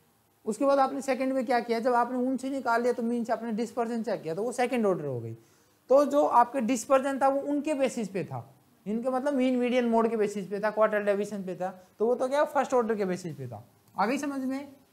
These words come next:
और ये किस पे है, First order पे भी है और second order पे भी। और सेकंड order समझ में आ गया क्या होता है, Second order का मतलब समझ में आ गया कि second में आपको dispersion calculate करना है, तो measurement of dispersion जो है वो आपके second order है। समझ में आ गई बात?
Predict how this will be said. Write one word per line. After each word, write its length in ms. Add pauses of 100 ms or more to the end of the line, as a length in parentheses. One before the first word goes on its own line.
(180)
और 120
ये 160
किस 180
पे 140
है, 140
First 300
order 260
पे 140
भी 140
है 200
और 140
second 300
order 180
पे 160
भी। 120
और 80
सेकंड 280
order 200
समझ 240
में 120
आ 120
गया 160
क्या 160
होता 280
है, 100 (1040)
Second 260
order 180
का 100
मतलब 280
समझ 240
में 140
आ 140
गया 200
कि 160
second 400
में 120
आपको 240
dispersion 600
calculate 460
करना 160
है, 80
तो 100
measurement 560
of 160
dispersion 440
जो 180
है 80
वो 120
आपके 180
second 340
order 220
है। 140 (1400)
समझ 240
में 100
आ 100
गई 120
बात? 320